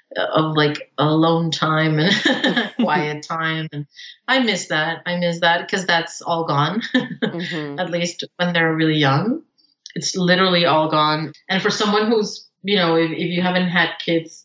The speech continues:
Speaker 1: for that long, you really feel used to, like, having your own time and space, and that all goes away.
Speaker 2: Mm-hmm, mm-hmm.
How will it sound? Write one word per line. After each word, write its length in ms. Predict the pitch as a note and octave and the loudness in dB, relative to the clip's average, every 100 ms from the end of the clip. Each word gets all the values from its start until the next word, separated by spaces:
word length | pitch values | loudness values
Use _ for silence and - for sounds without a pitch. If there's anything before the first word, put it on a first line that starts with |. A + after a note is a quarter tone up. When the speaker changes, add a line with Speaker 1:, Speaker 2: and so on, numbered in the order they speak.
| - | -2
Speaker 1:
for 100 | E3+ | 2
that 240 | D3 C#3+ G3 | 2 2 2
long, 480 | C4 A#3 F3+ F3 - - _ | 2 2 0 -4 -10 -20 _
you 180 | F#3+ G3+ | -6 0
really 480 | B3 C#4+ C4 A3 - - | 2 4 2 -2 -8 -10
feel 600 | F3+ F3 E3+ E3 D#3+ D#3+ _ | 0 2 2 2 -2 -4 _
used 400 | F3 F3 D3 - | -2 -2 -2 -2
to, 180 | E3+ D#3+ | 2 4
like, 220 | D3+ C#3 | 4 0
having 280 | - D3 D3 | 0 0 2
your 160 | C3+ C3+ | 2 0
own 120 | C#3 | -2
time 340 | - A3+ E3 E3 | -2 0 0 -2
and 120 | D#3 | -4
space, 440 | - F#3 F3+ F3 | -2 0 0 0
and 120 | C#3 | -2
that 200 | G#2 E2 | 0 -2
all 220 | - - - | -2 -4 -2
goes 220 | G#2 G2+ | -2 0
away. 200 | G2 - - _ F3 | -2 -4 -14 _ -8
Speaker 2:
Mm-hmm, 760 | E3 E3 D#3+ D3+ C#3 C#3+ - | -8 -4 -4 -4 -8 -10 -12
mm-hmm. 460 | D#3 D#3+ C#3 C3+ | -10 -6 -6 -6